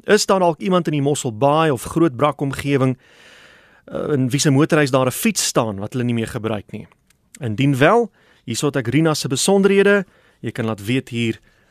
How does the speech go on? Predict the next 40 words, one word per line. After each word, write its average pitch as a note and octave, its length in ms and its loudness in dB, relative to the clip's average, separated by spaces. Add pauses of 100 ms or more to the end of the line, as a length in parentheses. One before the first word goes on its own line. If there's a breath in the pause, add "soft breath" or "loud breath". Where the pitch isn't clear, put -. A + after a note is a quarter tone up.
eh, A#2+ 100 -12 (100)
per A#2 300 -4
S B2+ 220 -6
M A2 100 -6 (160)
S, - 300 -6
vier D#3+ 220 -4
vyf A#2+ 280 -2
agt A#2+ 280 -10
agt - 200 -8
nege A2+ 340 -4
teen A2 300 -8 (100)
een G#2+ 120 -2
rand G2+ 180 -8
vyftig. - 640 -6 (460 loud breath)
So, G#3+ 420 2
net D#3+ 280 -6
vinnig F3+ 360 2
om C3+ 300 2
op - 200 0
te G#3 80 -4
som. C#4 340 4 (1120)
Daar A#2 400 0
is C#3 120 -2
hierdie A#2+ 160 -2
brief C#3+ 240 2
van D#3 140 0
Harriet C3+ 380 0
in C3 80 -2
Hartswater D3 580 0
wat C3 140 -2
'n A2+ 100 -2
naaldwerkmasjien D#3+ 1000 2
benodig. E3 560 2
Haar A#2+ 220 0
is B2+ 120 -2
besig C3 240 -2
om A#2+ 100 -4
op - 160 -8
te C#3 100 -6
pak. - 380 -2